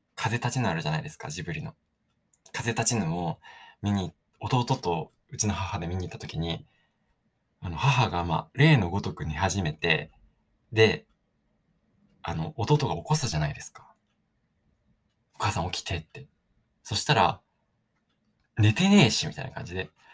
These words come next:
「全然寝てないから」っつって、あの、あの、振り払うような素振りを見せて、ちょっとキレてるみたいな感じだったらしいんですよ。「じゃあもういいよ」っつってほっといたら、あの、うちの母が次に目覚めたのが、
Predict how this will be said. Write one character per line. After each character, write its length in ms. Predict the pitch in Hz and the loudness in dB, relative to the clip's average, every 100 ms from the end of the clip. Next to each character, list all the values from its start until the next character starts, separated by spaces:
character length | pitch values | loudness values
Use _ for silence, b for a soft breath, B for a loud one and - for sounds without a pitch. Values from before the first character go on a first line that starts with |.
| B B B _ | B B B _
「全 220 | - 156 202 | 4 6 6
然 160 | 190 | 6
寝 100 | 151 | 6
て 100 | 151 | 6
な 100 | 190 | 4
い 60 | 151 | 2
か 100 | - | 0
ら」 80 | - | -8
っ 40 | |
つ 100 | - | -14
っ 40 | - | -12
て、 280 | - 87 - _ | -10 -10 -14 _
あ 140 | 90 | -10
の、 280 | 82 80 78 _ _ _ _ _ - | -8 -8 -10 _ _ _ _ _ -10
あ 220 | 87 - | -4 -2
の、 420 | 156 160 160 156 - _ _ _ _ _ _ _ _ _ - | -2 -4 -4 -8 -10 _ _ _ _ _ _ _ _ _ -10
振 180 | - 135 | 2 4
り 60 | |
払 260 | 120 135 127 | 6 6 6
う 20 | |
よ 100 | 92 | 4
う 20 | |
な 100 | 78 | -2
素 140 | 78 107 | -4 -4
振 80 | 82 | -6
り 80 | |
を 60 | 82 | -6
見 60 | 78 | -8
せ 120 | - | -10
て、 80 | - | -4
ち 80 | |
ょ 40 | 151 | -2
っ 40 | |
と 100 | - | -2
キ 160 | - 110 | -4 -2
レ 100 | 92 | -2
て 80 | 82 | -4
る 80 | 80 | -6
み 60 | |
た 80 | 78 | -8
い 40 | |
な 60 | 80 | -4
感 100 | 98 | -4
じ 80 | 85 | -4
だ 60 | |
っ 20 | 90 | -8
た 100 | 80 | -8
ら 80 | |
し 80 | 78 | -8
い 40 | 90 | -8
ん 40 | |
で 60 | 80 | -10
す 100 | - | -12
よ。 80 | - B B B B B - | -16 B B B B B 2
「じ 100 | 123 | 4
ゃ 60 | |
あ 20 | |
も 100 | 104 | 4
う 40 | 92 | 4
い 80 | 180 | 2
い 60 | |
よ」 120 | 143 85 | 2 0
っ 40 | |
つ 80 | - | -6
っ 40 | |
て 100 | - - | -16 -8
ほ 140 | 120 | -6
っ 80 | - | -6
と 140 | - 131 | -4 -4
い 60 | |
た 80 | - | -2
ら、 280 | 90 85 - b b b | 0 -2 -4 b b b
あ 100 | 87 | -8
の、 220 | 82 85 _ _ _ _ _ _ - | -8 -10 _ _ _ _ _ _ -4
う 60 | |
ち 120 | - | 2
の 60 | 139 | 2
母 200 | 127 127 | 4 0
が 80 | 92 | 0
次 260 | - 123 | 0 2
に 120 | 131 95 | 2 2
目 80 | |
覚 160 | 87 104 | 0 0
め 80 | 98 | 0
た 100 | - | -4
の 120 | 82 | -6
が、 280 | 92 85 | -4 -4